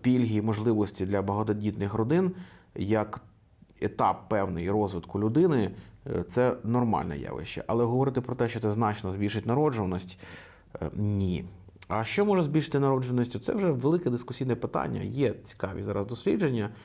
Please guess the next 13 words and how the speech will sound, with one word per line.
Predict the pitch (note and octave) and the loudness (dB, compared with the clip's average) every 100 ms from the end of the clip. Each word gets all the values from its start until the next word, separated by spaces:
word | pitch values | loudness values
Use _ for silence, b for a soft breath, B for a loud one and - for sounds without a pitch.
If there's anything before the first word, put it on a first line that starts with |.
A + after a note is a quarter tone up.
| B | B
Ми | A#2 | -2
в | A#2 | -2
своїх | - G#2 G#2+ A2+ | 0 -2 0 -4
наступних | A2 A#2 A2+ G#2+ | -2 -2 -2 0
відео | C#3 C#3+ | 2 4
обов'язково | G#2+ G2+ G#2+ G#2+ - C3+ A2 F#2+ | 4 2 0 -4 -2 2 4 2
про | F#2+ G#2+ | 0 -4
це | - G#2+ | 0 0
будемо | G2 G2+ G#2 | 0 0 0
говорити. | G#2+ A#2+ F3 G3 - | 0 0 0 -2 -6
Це | - A2 - | -4 -4 -4
цікаво, | - A2 - - - - - - | -4 -4 -2 -2 -2 -8 -12 -6
важливо. | G#2 G2+ G#2 D#3 E3+ B2+ | -2 -2 0 2 2 0